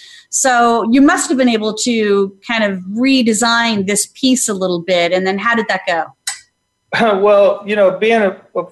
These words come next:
Speaker 2: forty-seven-year-old straight male, I don't sew very well, but I, I did my <laughs> best. Uh, no, I'm just kidding.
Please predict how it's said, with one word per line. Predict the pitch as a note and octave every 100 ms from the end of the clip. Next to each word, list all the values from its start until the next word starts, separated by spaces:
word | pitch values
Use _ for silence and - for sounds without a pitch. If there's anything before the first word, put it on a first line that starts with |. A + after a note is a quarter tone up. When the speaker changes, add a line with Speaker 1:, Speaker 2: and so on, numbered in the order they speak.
| _
Speaker 2:
forty-seven-year-old | _ - G3+ G3 F#3 - F#3+ F#3 F#3+ F#3+ F#3 -
straight | - G3 F3+
male, | F3+ F#3
I | F3 G3
don't | F3 F3
sew | - F#3+ F#3+ F#3
very | F3 E3+
well, | E3 E3+ F3
but | D#3+ E3+
I, | F#3+ - B3 G3+
I | A#3
did | G#3 F#3
my | F#3 E3+
<laughs> |
best. | F#3 E3 D#3+ - - - - -
Uh, | F3 F#3
no, | E3+
I'm | E3+
just | F3 -
kidding. | - D3+ C#3+